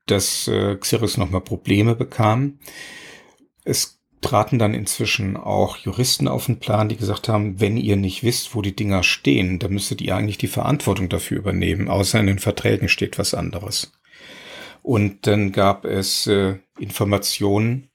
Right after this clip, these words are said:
von großen Archiven, die gesagt haben, „Hm,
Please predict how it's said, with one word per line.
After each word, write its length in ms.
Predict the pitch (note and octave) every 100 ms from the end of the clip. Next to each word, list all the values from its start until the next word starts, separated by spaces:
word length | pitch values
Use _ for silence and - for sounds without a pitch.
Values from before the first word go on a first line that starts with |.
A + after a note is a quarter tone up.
| _ _ -
von 760 | - - A2+ G#2 G2 G2 - _ -
großen 600 | - G#2 A2 - A2 G#2+
Archiven, 920 | - A#2 - A2 A#2 - D3 F3 D#3+
die 100 | -
gesagt 360 | G#2+ A2 G#2+ A#2+
haben, 300 | A2 G#2 F2
„Hm, 380 | A#2 C#3 F#2 F#2